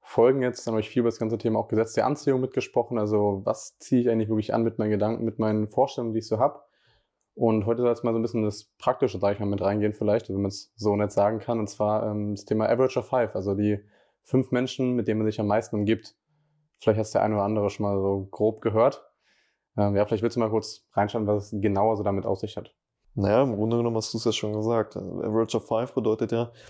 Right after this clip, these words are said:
Speaker 2: Durchschnitt von fünf. Also wer sind deine fünf Leute, mit denen du dich am meisten umgibst, mit denen du die meiste Zeit verbringst?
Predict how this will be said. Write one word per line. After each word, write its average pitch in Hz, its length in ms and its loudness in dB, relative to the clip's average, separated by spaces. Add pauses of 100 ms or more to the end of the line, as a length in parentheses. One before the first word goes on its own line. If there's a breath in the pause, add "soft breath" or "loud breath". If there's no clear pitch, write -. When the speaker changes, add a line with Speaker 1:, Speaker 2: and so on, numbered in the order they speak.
(200 loud breath)
Speaker 2:
Durchschnitt 117 540 0
von 113 220 -4
fünf. 117 300 -4
Also 101 260 -2
wer 104 120 2
sind 110 220 -4
deine 113 320 0
fünf 123 380 -4
Leute, 117 280 -2
mit 107 180 -4
denen 107 140 -2
du 110 60 2
dich 107 220 0
am 101 100 0
meisten 104 360 0
umgibst, 98 300 -4
mit 95 140 -8
denen 98 160 0
du 98 120 0
die 95 140 -2
meiste 101 340 -2
Zeit - 240 -4
verbringst? - 560 -6